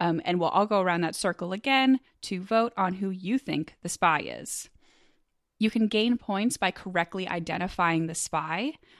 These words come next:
um, but even if the spy is caught, which means that they have the most votes at the end of the round,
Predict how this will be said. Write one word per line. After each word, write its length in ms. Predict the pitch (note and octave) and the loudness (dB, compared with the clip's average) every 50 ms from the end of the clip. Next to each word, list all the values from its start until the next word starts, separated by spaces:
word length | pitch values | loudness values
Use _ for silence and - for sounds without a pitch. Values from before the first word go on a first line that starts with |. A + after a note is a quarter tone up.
| _ _ E3+ | _ _ 2
um, 180 | E3+ E3 E3+ E3 | 4 4 4 2
but 140 | - F3+ | 0 -2
even 220 | - G#3 A3 A#3 A#3 | 0 2 2 2 2
if 80 | A#3 | 2
the 80 | - G#3+ | 0 -2
spy 280 | - - - F#3+ F#3 F3 | -2 -2 -2 -2 0 0
is 140 | E3+ - | -2 -4
caught, 480 | - - - - E3+ E3 F3 B3 C#4+ - | -6 -10 -10 -6 -4 -2 0 -2 -2 -2
which 180 | F#3+ F3+ - - | -6 -6 -2 -2
means 140 | F#3 F3 - | 0 0 0
that 120 | E3 - | -2 -4
they 100 | E3+ E3 E3 | -4 -4 -2
have 240 | E3+ E3+ E3 E3 | -2 -2 -2 -2
the 80 | - D#3+ | -2 -2
most 340 | D#3 D#3+ E3 E3+ E3 - - | 0 0 0 0 -2 -6 -6
votes 360 | F3 E3+ D#3+ E3 - - - | -2 0 0 0 0 -4 -6
at 80 | E3+ - | -4 -4
the 140 | E3 - | -4 -2
end 160 | - D#3+ D#3+ D#3+ | -2 -2 -4 -4
of 80 | - | -4
the 100 | - D#3+ | -6 -8
round, 420 | E3 D#3 D3 D3 D#3+ F3 F#3 F3+ | -6 -6 -4 -2 0 0 -2 -2